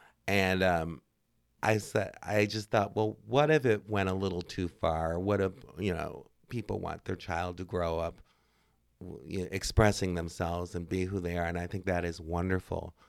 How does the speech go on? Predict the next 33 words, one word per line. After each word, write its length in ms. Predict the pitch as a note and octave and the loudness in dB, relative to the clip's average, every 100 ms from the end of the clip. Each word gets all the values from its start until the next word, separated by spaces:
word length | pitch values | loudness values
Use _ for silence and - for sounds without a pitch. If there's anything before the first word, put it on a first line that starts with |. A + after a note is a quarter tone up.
| _ _ _ - | _ _ _ 2
But 120 | G#2 | 8
I 100 | G#2 | 10
also 260 | A2+ A2 G2+ | 8 6 2
see 280 | - G2 | 2 0
some 260 | F#2+ G2 F#2 | 0 -2 -2
of 80 | F2 | -2
these 300 | F2 F2 - _ _ _ _ _ _ | -4 -6 -12 _ _ _ _ _ _
drag 300 | - G#2 G#2 | 4 8 8
queens 440 | G2+ G#2 F2+ F#2 F#2 | 6 0 2 0 0
on, 480 | F2+ F2+ F#2 F2+ - _ - | -2 -2 -4 -8 -14 _ -10
like, 200 | G2 F2+ - | -10 -10 -4
Drag 320 | - F#2+ G2+ | 0 2 0
Race, 380 | F2+ E2 F#2+ A2 | 0 -4 -4 -6
and 260 | G#2 A2 - _ _ - | -6 -6 -10 _ _ 2
I 80 | C3+ | 4
don't 160 | E3+ | 4
think 160 | D#3+ B2+ | 4 6
a 40 | |
lot 280 | A#2 A#2 A#2 | 8 8 8
of 80 | A#2+ | 6
their 120 | G#2+ | 4
language 680 | G#2 G#2 B2+ G#2+ F#2 G2+ G2+ | 2 2 0 0 -2 -4 -6
is, 280 | - G#2 G2+ - - | -4 -4 -4 -14 -10
or, 340 | E2+ G2+ G2 - | -2 0 0 -2
or 360 | F2+ G#2 G2+ G2+ - | -2 0 -2 -6 -6
behavior 400 | A2+ A#2 B2 A2+ | -2 0 2 2
is 120 | G2+ | 0
appropriate 680 | - - A2 - G2 F2 - | -2 2 0 2 0 -2 -6
for 80 | F#2+ | -10
children. 420 | - B2 G2+ F2 | -4 -4 -4 -4
They're 120 | G#2+ | 0
very 180 | D#3 - | 0 0
sexual. 720 | - G#3 - - E2+ D2+ | -2 -2 -2 2 2 0